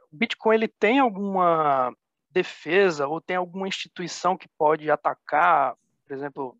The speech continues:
né, a, a, a instituição mor aí, que é o Estado, pode chegar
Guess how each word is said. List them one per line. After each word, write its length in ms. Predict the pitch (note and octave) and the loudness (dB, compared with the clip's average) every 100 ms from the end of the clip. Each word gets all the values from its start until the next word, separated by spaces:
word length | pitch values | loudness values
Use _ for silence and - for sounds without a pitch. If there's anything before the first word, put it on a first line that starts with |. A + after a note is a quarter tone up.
| _ | _
né, 160 | D3 D3 | 0 0
a, 720 | C#3 - C#3 B2+ B2 C#3 C#3+ | 0 -8 -20 -20 -18 -16 -14
a, 280 | C#3+ D3 C#3 | -12 -12 -10
a 40 | C#3+ | -10
instituição 540 | - E3 E3 - D#3+ | -12 -8 -8 -2 -2
mor 440 | D#3+ D3+ D#3 C3+ | 0 4 4 2
aí, 180 | D#3+ D3+ | -2 -6
que 100 | D3+ | -4
é 60 | D3+ | -4
o 100 | D3+ | -2
Estado, 500 | - - D3 C#3+ C#3 _ _ _ _ | -4 2 2 2 -4 _ _ _ _
pode 220 | - F3+ - | 2 2 2
chegar 580 | F#3+ E3+ E3+ E3 D3+ | -4 2 4 4 2